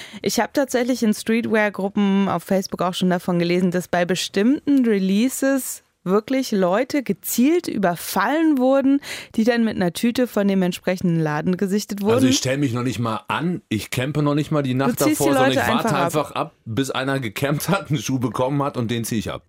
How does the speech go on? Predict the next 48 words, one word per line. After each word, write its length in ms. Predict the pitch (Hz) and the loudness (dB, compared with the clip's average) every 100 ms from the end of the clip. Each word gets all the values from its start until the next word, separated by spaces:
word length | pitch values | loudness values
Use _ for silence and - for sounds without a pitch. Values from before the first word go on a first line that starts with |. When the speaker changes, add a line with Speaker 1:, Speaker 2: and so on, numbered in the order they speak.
| 254 | 0
Speaker 1:
Den 160 | 254 | 2
zieh 140 | 247 220 | 2 -2
ich 160 | 208 | 0
ab, 160 | 214 - | -2 0
genau. 240 | 262 226 | 0 2
Und 120 | 190 214 | 2 0
dementsprechend 520 | 233 247 240 208 190 | 0 0 -2 -2 0
wird 140 | 220 | 0
eben 160 | - 240 | 2 2
den 100 | 202 | 4
Leuten 300 | 185 196 214 | 0 0 -2
auch 160 | 202 | -4
geraten, 400 | 196 185 180 220 | -4 -4 -2 0
die 100 | 202 | 0
Schuhe 320 | 185 - 233 240 | 0 0 0 2
noch 160 | 208 | -2
direkt 340 | - 185 214 - | -2 -2 -2 0
im 140 | 214 | 2
Laden 540 | 165 - 233 269 277 | 2 2 2 2 2
in 320 | - 208 196 190 | 0 2 2 0
einen 260 | 185 180 | 0 0
Rucksack 480 | 165 180 - 240 - | 0 -2 -2 -6 -4
zu 80 | 240 | -4
verstauen 560 | 254 247 - 226 262 | -2 -2 -2 0 2
oder 240 | 269 214 180 | 2 2 2
in 140 | 190 | 2
eine 40 | 190 | 2
neutrale 600 | 170 170 - 190 202 190 - - - | 0 0 -2 0 0 -2 -8 -18 -8
Tasche 320 | - 190 240 | -4 -2 -2
zu 120 | 254 | -2
packen 500 | - 247 - 302 302 | -2 -2 0 0 0
und 380 | - 214 233 - | 0 0 0 0
die 80 | 226 | -2
Schuhe 240 | - 233 | 0 0
quasi 300 | 233 220 190 | 2 0 0
unsichtbar 540 | - 202 185 175 196 190 | 2 2 2 0 -2 -2
zu 80 | 214 | 0
machen, 240 | 233 240 | 0 2
damit 220 | 202 202 | 0 0
man 180 | 240 202 | 0 0
danach 380 | 185 170 170 - | 2 0 -2 -2
irgendwie 240 | 208 220 | 0 2
nicht 240 | 202 208 214 | 2 2 -2
auf 100 | - | -4
offener 320 | 190 202 190 | -2 -2 -2
Straße 340 | - 190 - | -2 -4 -2
überfallen 540 | 202 196 - 254 269 156 | 0 0 0 0 0 0
wird. 200 | 156 | -2